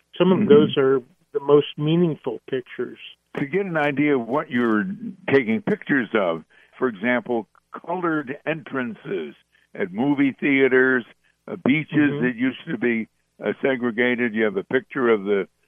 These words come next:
Speaker 2: New York City slave market. You researched this, or how did you know where to find these places?
Speaker 1: I used a lot of various resources. The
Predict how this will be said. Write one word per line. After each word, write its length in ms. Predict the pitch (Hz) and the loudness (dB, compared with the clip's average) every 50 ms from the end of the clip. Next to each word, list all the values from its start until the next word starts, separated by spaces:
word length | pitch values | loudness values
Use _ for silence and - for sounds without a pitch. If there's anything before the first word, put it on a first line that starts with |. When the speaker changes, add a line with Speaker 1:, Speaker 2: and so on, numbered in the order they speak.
| _ _ | _ _
Speaker 2:
New 80 | - 113 | -4 0
York 260 | 117 123 135 143 120 - - | 2 4 2 2 0 -2 -2
City 320 | 139 135 123 120 110 101 - _ _ _ _ _ _ - - - | 0 2 2 2 0 -2 -6 _ _ _ _ _ _ -20 -10 -4
slave 460 | 131 139 143 147 151 147 143 120 107 | 0 4 4 4 4 2 0 -2 0
market. 500 | 110 113 113 117 117 - - 113 104 98 - _ _ _ - | 2 4 4 4 2 2 0 -2 -2 -2 -4 _ _ _ -2
You 340 | - 131 143 - 233 220 - | 2 2 2 2 2 -4 -10
researched 720 | - 117 139 165 202 214 - - 214 202 202 185 - - | -2 0 2 2 2 0 0 2 4 4 4 2 -2 0
this, 200 | - 175 185 180 - | 2 2 2 2 2
or 120 | - 127 113 | 0 0 0
how 120 | 180 185 | 2 2
did 180 | 202 196 175 147 | 2 2 2 2
you 240 | 175 165 156 139 - _ _ _ _ _ | 0 0 0 0 -2 _ _ _ _ _
know 220 | - - 131 147 151 | -4 -2 0 2 2
where 180 | 147 151 151 | 2 2 2
to 120 | 139 127 117 - - | 4 2 0 -2 -2
find 360 | 147 151 151 165 170 160 135 | -2 0 0 0 -2 -4 -4
these 220 | 117 110 98 82 - - | -4 -4 -4 -6 -6 -4
places? 480 | 98 101 92 85 78 - - - - - _ _ _ | -4 -2 -2 -2 -4 -8 -14 -18 -18 -20 _ _ _
Speaker 1:
I 320 | - 156 165 170 165 165 156 147 151 | -4 0 2 2 4 2 0 -2 -6
used 420 | 160 160 170 202 208 208 175 - - - _ _ | -8 -4 0 2 2 2 0 -2 -6 -18 _ _
a 100 | - 151 | 4 6
lot 460 | 143 147 147 151 160 165 185 185 - - - | 6 6 6 4 4 6 6 4 2 0 2
of 200 | 151 147 135 131 127 120 110 _ - | 2 4 2 2 0 -16 -10 _ 2
various 480 | 160 165 165 175 180 180 170 156 147 - - - | 4 4 6 6 6 6 6 4 2 -2 -6 -6
resources. 840 | 147 160 165 165 - - - 147 135 135 127 - - - 135 127 120 - _ _ - - - - _ _ _ _ | -2 0 0 0 -2 -2 0 0 0 0 0 -4 -6 -6 -6 -6 -8 -10 _ _ -20 -20 -20 -20 _ _ _ _
The 220 | 147 143 170 - | -8 -8 -8 -8